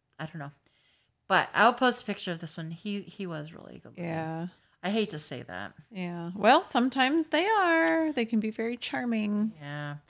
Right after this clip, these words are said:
Speaker 1: Well, okay. So friends said that he was very jovial and always ready for a joke. And one of them said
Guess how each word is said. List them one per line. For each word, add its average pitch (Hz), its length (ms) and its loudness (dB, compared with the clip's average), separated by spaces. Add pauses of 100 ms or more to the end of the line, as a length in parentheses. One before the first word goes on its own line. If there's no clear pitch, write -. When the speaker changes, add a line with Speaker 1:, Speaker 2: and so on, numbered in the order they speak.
(320)
Speaker 1:
Well, 196 420 4 (160)
okay. 196 440 6
So 226 300 4
friends 311 540 4
said 247 300 4
that 202 140 2
he 220 140 -4
was 202 340 -4 (280)
very 180 260 -2
jovial 240 1000 2
and 175 240 -4
always 175 420 -4
ready 165 180 -4
for 147 200 -10
a 117 80 -10
joke. 180 460 -2 (560)
And 185 360 0
one 190 160 2
of 254 140 0
them 262 180 -2
said 214 300 -2